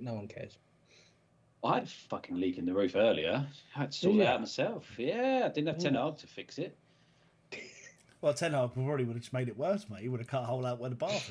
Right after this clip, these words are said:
Speaker 3: is. So don't worry, it'll
Speaker 2: Well,
Speaker 3: be fine. We'll sort it.
Speaker 2: that's pretty much what I did.
Speaker 3: Sounds about right.
Speaker 1: Mm, yeah.
Speaker 3: Sounds about right. And you are a plumber, which is weird.
Speaker 2: Am I?
Speaker 3: I don't know.
Speaker 1: Is he?
Speaker 3: No.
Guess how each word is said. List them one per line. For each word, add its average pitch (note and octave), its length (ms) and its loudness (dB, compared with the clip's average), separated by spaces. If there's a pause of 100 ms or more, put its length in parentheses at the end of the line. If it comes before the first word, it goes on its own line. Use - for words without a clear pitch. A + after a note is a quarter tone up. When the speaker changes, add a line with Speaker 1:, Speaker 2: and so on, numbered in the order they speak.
Speaker 3:
is. - 200 -14 (1000)
So - 140 -4
don't D3 220 6
worry, E3 200 6
it'll A3 120 6
Speaker 2:
Well, D3 140 6
Speaker 3:
be G#3+ 60 4
fine. C3+ 360 2
We'll D#3+ 120 -8
sort A#2+ 320 -4
it. F#3+ 200 2 (920)
Speaker 2:
that's - 240 -6
pretty F#3+ 160 -2
much D3 120 -4
what B2 140 -2 (140)
I F3 40 -16
did. - 200 -14 (1040)
Speaker 3:
Sounds - 300 -20
about - 220 -16
right. - 140 -18 (1200)
Speaker 1:
Mm, D#3 220 -6 (140)
yeah. A2+ 140 -8
Speaker 3:
Sounds A2+ 260 -14
about G#2+ 160 -12
right. A#2 160 -12
And B2+ 120 -6
you B2+ 100 -2
are C3 120 -2
a - 20 -6
plumber, C#3+ 320 -6 (120)
which G2+ 160 -16
is - 60 -20 (120)
weird. A2+ 180 -16 (2250)
Speaker 2:
Am - 120 -10
I? - 20 -10 (500)
Speaker 3:
I - 40 -14
don't - 100 -20
know. - 60 -18 (600)
Speaker 1:
Is A#2+ 120 0
he? B3+ 220 4 (300)
Speaker 3:
No. A2 260 -8